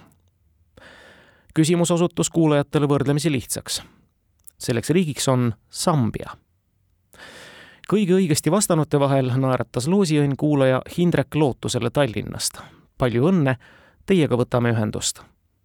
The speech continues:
Uus nädala küsimus kõlab järgmiselt. Kuulus Briti helilooja Benjamin Britten kirjutas tuhande üheksasaja neljakümne viiendal aastal Suurbritannia haridusministeeriumi tellimusel valmis loo pealkirjaga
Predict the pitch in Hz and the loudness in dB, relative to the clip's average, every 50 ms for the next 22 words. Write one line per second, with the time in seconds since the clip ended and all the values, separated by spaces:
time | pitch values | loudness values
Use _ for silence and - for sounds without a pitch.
0 | _ _ _ _ _ - - - - - - - - - - _ - - 233 220 | _ _ _ _ _ -20 -20 -20 -20 -20 -20 -20 -20 -20 -10 _ -2 0 0 2
1 | 170 185 185 170 165 156 147 151 165 143 147 135 139 135 - - - 139 131 131 | 0 0 2 2 2 2 2 2 2 2 2 2 0 0 -2 -2 0 0 0 0
2 | 123 120 117 113 107 - 113 101 - - - - _ - - - - _ _ _ | 0 0 0 -2 -2 -4 -8 -8 -8 -10 -12 -14 _ -20 -20 -20 -20 _ _ _
3 | _ _ _ _ _ _ _ _ _ _ - - - - - - - - - _ | _ _ _ _ _ _ _ _ _ _ -20 -20 -20 -20 -20 -20 -20 -20 -20 _
4 | _ _ _ _ _ _ - - 233 240 202 185 147 147 170 208 202 - 180 160 | _ _ _ _ _ _ -4 -2 0 0 0 0 0 0 0 0 0 2 2 2
5 | 180 202 185 175 160 160 156 147 139 143 185 190 170 160 135 135 131 123 147 151 | 2 2 2 4 4 4 2 2 2 2 2 2 2 2 0 0 0 0 0 0
6 | 156 - _ _ - 101 104 98 92 - - - - - 147 135 135 - - - | -2 -4 _ _ -10 -8 -8 -8 -10 -14 -16 -16 -4 -2 0 0 0 0 0 -2
7 | 131 - - - 139 131 131 127 160 180 170 170 - 143 127 143 139 135 139 147 | -2 -2 -2 0 0 0 0 2 2 2 0 0 -2 -2 -2 0 0 0 0 0
8 | 139 139 120 127 127 127 123 160 190 190 160 131 123 131 131 131 127 123 - - | 0 0 0 0 -2 -2 -2 -2 0 0 0 0 0 0 2 2 0 0 -2 -4
9 | - - 123 127 123 - - - - 143 143 131 131 131 - - - 160 160 147 | -2 -2 0 0 -2 -4 -6 -6 -2 -2 -2 0 -2 -4 -2 0 0 0 2 2
10 | 127 123 110 147 151 143 123 117 117 - 127 123 120 - - - 143 139 123 117 | 2 0 0 0 0 0 0 -2 -2 -2 -2 -2 -2 -2 -2 0 2 2 2 2
11 | 117 110 - 175 175 151 127 120 113 107 123 107 113 120 135 135 123 110 110 107 | 0 2 2 0 2 2 0 0 0 0 -2 0 0 0 0 0 0 -2 -2 -2
12 | - 156 190 208 180 143 120 - - - - - - _ _ _ - 180 196 190 | 0 2 2 2 2 2 0 -2 -8 -20 -20 -20 -20 _ _ _ -2 0 0 0
13 | 170 143 165 156 147 139 127 139 135 | 0 0 2 2 2 2 0 0 0